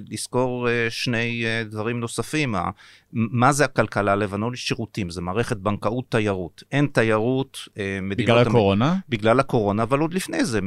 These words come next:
Speaker 1: בעיקר באו ממדינות המפרץ, שכועסות על, אה, לבנון בגלל, אה, חיזבאללה. המלחמה בסוריה מוטטה את מה שמוטטה. הסנקציות האמריקאיות מוטטו את המערכת הבנקאית. זהו, נגמר הכסף, נגמרה החגיגה.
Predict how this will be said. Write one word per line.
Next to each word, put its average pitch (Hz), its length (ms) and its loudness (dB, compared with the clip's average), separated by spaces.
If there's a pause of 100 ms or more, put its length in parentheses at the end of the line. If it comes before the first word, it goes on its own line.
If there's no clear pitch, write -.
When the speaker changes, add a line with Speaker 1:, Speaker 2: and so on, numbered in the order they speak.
(100)
Speaker 1:
בעיקר 120 520 -4
באו 131 220 2
ממדינות 113 500 -2
המפרץ, 95 480 -6
שכועסות 135 560 -2
על, 107 300 -4
אה, 110 160 0
לבנון 104 520 -2
בגלל, 98 480 -2
אה, 95 200 -2
חיזבאללה. 90 680 -6
המלחמה 131 460 0
בסוריה 117 520 -2
מוטטה 101 480 -2
את 98 100 -6
מה 90 140 -4
שמוטטה. 95 640 -6
הסנקציות 135 580 -2
האמריקאיות 113 720 -2
מוטטו 104 400 -6
את - 120 -8
המערכת 95 500 -6
הבנקאית. 95 560 -8 (300)
זהו, 208 320 0 (120)
נגמר 113 380 -2
הכסף, - 420 -8
נגמרה 104 320 -8
החגיגה. 131 460 -6